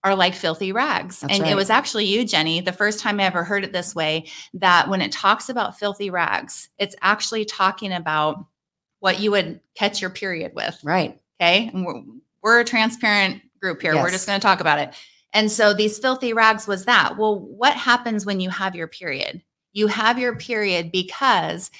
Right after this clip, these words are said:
Speaker 1: an egg came down and it had the opportunity to produce life, but the sperm, and that's the faith in this
Speaker 2: Mm-hmm.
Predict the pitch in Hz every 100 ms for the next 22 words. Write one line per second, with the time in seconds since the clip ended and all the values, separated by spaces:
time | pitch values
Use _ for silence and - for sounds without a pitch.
0 | - - 196 190 190 180 208 302 294 311
1 | 190 139 156 226 240 _ _ _ _ _
2 | _ _ - 196 190 208 202 202 196 196
3 | 214 - 214 202 196 196 - 214 185 185
4 | 185 214 175 160 190 - _ _ _ _
5 | _ _ _ 196 185 170 - - _ _
6 | _ - 202 - - 269 175 196 254 -
7 | _ 190 175 180 - 226 233 196 185 -
8 | - 196 185